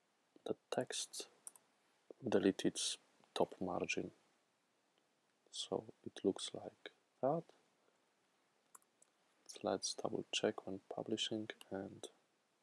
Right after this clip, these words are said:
that's exactly what we want. So it looks perfect under every width.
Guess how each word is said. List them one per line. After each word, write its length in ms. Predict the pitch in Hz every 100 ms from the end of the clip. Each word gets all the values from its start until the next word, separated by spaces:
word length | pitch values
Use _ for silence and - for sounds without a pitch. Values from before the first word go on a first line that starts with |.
| _ _ _ _ _ _ _ _ -
that's 320 | 95 95 -
exactly 520 | - - 101 - - 85
what 120 | - -
we 60 | 90
want. 380 | 90 85 92 - _ _ _ _ _ _ _ _ _ - _
So 260 | - - 90
it 200 | - -
looks 300 | 95 - - -
perfect 580 | 98 98 - 98 - - _ _ _ _ _ _ -
under 260 | 90 90 87 -
every 400 | 98 90 92 85 - _ _ _ _ _ _ _ -
width. 240 | 95 85